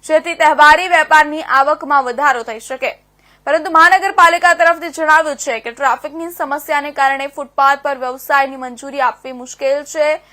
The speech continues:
ટ્રાફિક વ્યવસ્થાને ધ્યાનમાં રાખીને અને માર્ગ પર અવરોધ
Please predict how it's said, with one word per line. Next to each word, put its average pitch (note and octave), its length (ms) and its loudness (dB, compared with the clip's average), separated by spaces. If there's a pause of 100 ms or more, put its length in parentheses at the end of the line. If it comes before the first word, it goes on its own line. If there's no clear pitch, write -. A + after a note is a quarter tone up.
(280)
ટ્રાફિક D#4 440 4
વ્યવસ્થાને D#4+ 560 0
ધ્યાનમાં C#4+ 360 0
રાખીને C#4+ 420 -2
અને C4+ 220 -6
માર્ગ C4 380 0
પર D4 140 -2
અવરોધ B3+ 360 -4